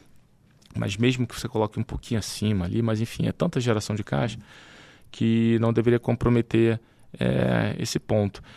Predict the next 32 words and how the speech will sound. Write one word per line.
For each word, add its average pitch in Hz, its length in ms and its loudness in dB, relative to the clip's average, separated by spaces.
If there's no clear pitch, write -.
E 143 100 4
aí, 160 100 8
naturalmente, 151 540 2
a 120 80 2
partir - 320 -2
do 147 60 0
momento 135 160 0
que - 60 -10
você 127 200 -4
se - 120 -6
convence, 113 640 0
né, 104 120 0
até 113 480 4
e 107 180 0
teve 113 220 2
esse 117 160 2
último 123 260 4
aumento, 110 540 0
esse 113 160 -4
último 113 200 0
aumento 107 320 2
de - 80 -10
combustível 107 540 -2
que - 100 -20
foi, - 120 -2
de - 80 -6
certa 104 240 -2
forma, 95 480 0
poxa, - 320 -6
chamou 104 300 -4
bastante 104 340 -2
atenção, 113 520 0